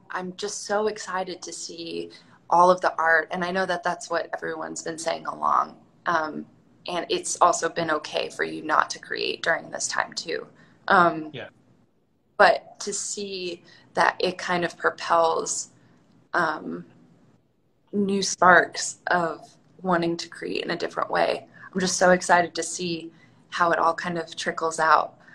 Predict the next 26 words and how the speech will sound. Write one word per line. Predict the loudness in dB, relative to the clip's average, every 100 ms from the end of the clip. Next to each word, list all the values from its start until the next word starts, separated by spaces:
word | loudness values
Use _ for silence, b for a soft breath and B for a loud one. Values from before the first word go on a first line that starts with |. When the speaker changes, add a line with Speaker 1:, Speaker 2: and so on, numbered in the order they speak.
| B B
Speaker 1:
uh, | -2 -2 -2 -10 _ -10
for | -6
so | -4 -4
many | -2 -4 -4
people | -4 -4 4 4 4 0 -6
and | -4 -6 -4
how | -2 0
they | -2
express | -2 2 4 4
themselves | -4 -2 -4 -4 -2
during | -4 -4
this | -8 -10
time. | -2 -4 -4 -16 _ -6
Um, | -2 -2 -6 -14 _ _ _ _ _ _ _ -8
it, | -6 0
I | 0
just, | 0 -8 -10 _ _ _ _ -20 -10
it, | -10 -6
it | -6
makes | -4 -6 -6
me | -6
so | -6
happy | -6 -8 -8 -14 -16 _ B B -12
to | -10
see | -4 -4
that. | -4 -8